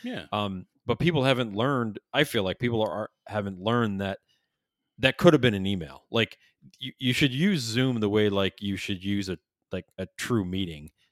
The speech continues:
Speaker 2: And that would be, you know, there's a reason to have a meeting, get everybody face to face, you know, have the conversation, because it's gonna take too long to explain in an email.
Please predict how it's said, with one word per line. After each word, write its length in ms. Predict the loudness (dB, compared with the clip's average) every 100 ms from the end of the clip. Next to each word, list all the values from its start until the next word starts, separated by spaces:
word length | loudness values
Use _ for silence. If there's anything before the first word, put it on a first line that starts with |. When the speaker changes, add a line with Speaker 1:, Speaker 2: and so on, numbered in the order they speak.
| -12
Speaker 2:
And 120 | -8
that 140 | -6 -6
would 140 | -8
be, 260 | -8 -8 -10
you 80 | -10
know, 180 | -10 -10
there's 180 | -6 -2
a 60 | 0
reason 320 | 4 4 4
to 60 | 0
have 160 | 0
a 40 | 0
meeting, 400 | -2 -4 -6 -4
get 120 | 0
everybody 300 | 0 0 -2
face 240 | -2 -6 -8
to 100 | -8
face, 400 | -4 -2 -4 -8 _ -20 _ -8
you 80 | -6
know, 120 | -6 0
have 220 | 0 2
the 80 | 0
conversation, 760 | -2 -4 -2 -2 -2 -6 -8 _ _ _ -6
because 320 | 0 0 0
it's 140 | -2
gonna 180 | 0 0
take 300 | 0 0 0
too 140 | 0 0
long 200 | 0 -2
to 80 | -6
explain 400 | -8 -6 -6 -6
in 100 | -10
an 140 | -12
email. 360 | -14 -14 -18